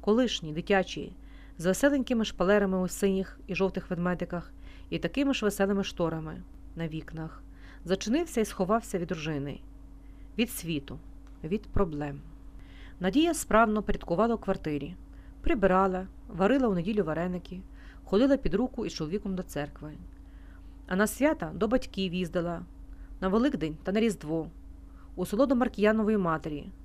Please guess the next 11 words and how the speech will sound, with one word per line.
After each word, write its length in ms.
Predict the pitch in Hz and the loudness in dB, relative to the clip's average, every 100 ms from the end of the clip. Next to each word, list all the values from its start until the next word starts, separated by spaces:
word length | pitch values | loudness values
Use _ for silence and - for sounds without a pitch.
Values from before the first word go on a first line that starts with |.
| - - - - | -18 -18 -12 0
робила 360 | 190 208 302 254 | 4 6 4 4
дорогі 300 | 190 180 254 | 4 2 0
подарунки 520 | - 196 175 170 170 | 2 2 2 -2 -6
свекрусі, 600 | - 165 170 165 - - - - - | -8 -6 -6 -6 -8 -12 -14 -18 -14
щоб 200 | - - | -12 -10
усе 200 | 147 247 | -4 -2
село 320 | 240 214 220 - - - - | 0 0 0 -4 -14 -18 -6
мало 220 | 220 254 254 | 0 2 4
тему 340 | 185 156 156 | 4 2 0
для 140 | 156 | 2
обговорення. 640 | 190 180 180 170 156 151 | 2 0 0 0 -2 -8